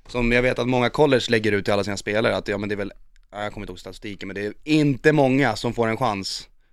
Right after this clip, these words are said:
Det är, varje år så droppar det väl av typ en miljon personer från high school till college. Sen droppar det av ytterligare, och sen är det, vadå?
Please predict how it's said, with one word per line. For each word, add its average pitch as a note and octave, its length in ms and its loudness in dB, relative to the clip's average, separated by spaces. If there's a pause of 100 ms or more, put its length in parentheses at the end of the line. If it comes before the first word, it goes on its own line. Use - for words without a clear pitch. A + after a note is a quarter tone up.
Det A#2+ 180 0
är, A#2+ 140 0
varje C#3+ 320 4
år B2 100 2
så A#2 80 -4
droppar A#2+ 280 2
det A#2+ 40 4
väl A#2+ 100 0
av A2+ 100 2
typ A2+ 180 -10
en G#2 240 -2
miljon G#2 280 -2
personer G#2+ 500 -2 (280)
från A2 100 -8
high G#2+ 260 -2
school A2 100 -4
till G#2 100 -8
college. G2 320 -4 (460)
Sen A2+ 120 -2
droppar A#2 260 4
det A#2 60 4
av A#2 120 0
ytterligare, A2 420 -2
och G2 60 -4
sen B2 120 -2
är A2+ 80 2
det, A2 100 0 (340)
vadå? G#2+ 240 -2